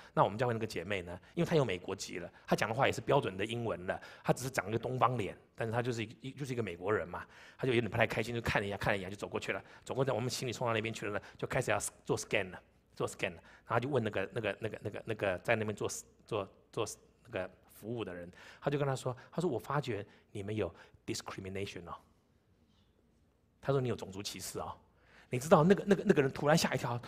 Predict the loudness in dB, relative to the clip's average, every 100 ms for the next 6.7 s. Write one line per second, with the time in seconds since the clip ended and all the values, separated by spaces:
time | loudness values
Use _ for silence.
0 | -4 0 2 2 0 -2 0 0 -2 -4
1 | -2 -2 -4 -12 -10 -2 -2 -2 -6 -6
2 | -6 -10 -14 -20 _ _ _ _ _ _
3 | _ _ 2 6 8 6 4 4 4 4
4 | 0 0 4 4 2 -8 -18 _ -20 -20
5 | 8 10 12 10 12 12 12 12 12 8
6 | 4 -2 -2 0 0 2